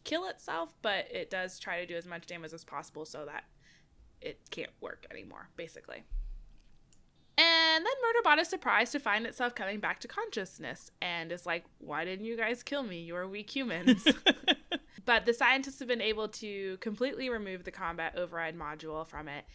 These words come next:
Speaker 1: And in the process of doing that, one of the humans,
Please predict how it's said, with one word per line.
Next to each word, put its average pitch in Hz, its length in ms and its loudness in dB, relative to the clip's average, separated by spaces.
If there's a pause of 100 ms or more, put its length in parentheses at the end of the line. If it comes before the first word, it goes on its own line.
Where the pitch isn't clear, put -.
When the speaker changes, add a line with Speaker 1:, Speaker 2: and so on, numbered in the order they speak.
(400)
Speaker 1:
And 190 800 -2 (420)
in 233 200 4
the 208 80 -8
process 330 440 4
of 220 120 2
doing 185 260 -2
that, 170 180 0
one 302 160 2
of 349 140 -2
the 220 80 -2
humans, 185 680 -8